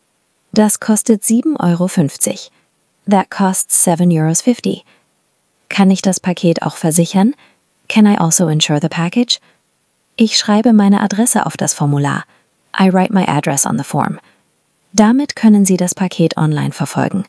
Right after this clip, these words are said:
With this, you can track the package online. Gute Arbeit! Heute hast du gelernt, wie man ein Paket auf der Post verschickt.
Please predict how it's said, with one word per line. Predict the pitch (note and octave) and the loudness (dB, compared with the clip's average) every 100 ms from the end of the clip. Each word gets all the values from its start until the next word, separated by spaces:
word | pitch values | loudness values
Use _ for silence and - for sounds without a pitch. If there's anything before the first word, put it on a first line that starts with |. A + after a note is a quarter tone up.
| _ _ _ _ _ | _ _ _ _ _
With | G#3 G3 | 2 2
this, | D4+ C#4 - | 2 2 0
you | E3 | -2
can | E3 F3+ | 2 0
track | - C#3 - | 0 -6 -6
the | F3 | -6
package | D#3+ D3 D3+ | -4 -2 -2
online. | D#3 D3+ F#3+ G#3+ F#3+ _ _ _ _ _ _ _ _ | 0 0 0 0 -4 _ _ _ _ _ _ _ _
Gute | - D3 - - | 0 0 -2 -2
Arbeit! | G#3+ B3 D#3+ - - _ _ _ _ _ _ - | 0 0 -2 -8 -18 _ _ _ _ _ _ 0
Heute | A#3+ C#4+ D#4+ | 0 0 -2
hast | B3+ A#3 A3+ | -2 0 0
du | |
gelernt, | G3+ E3+ D3+ E3 - | 0 0 0 -2 0
wie | F3 | 2
man | D#3+ D#3+ | 2 0
ein | D#3+ D3+ | -2 -4
Paket | D3+ - D#3+ D#3 - | -4 -4 -2 -2 -4
auf | D3+ | -6
der | C#3+ | -6
Post | - C#3 C#3 - | -4 -6 -6 -6
verschickt. | D3 - - - | -4 -4 -6 -14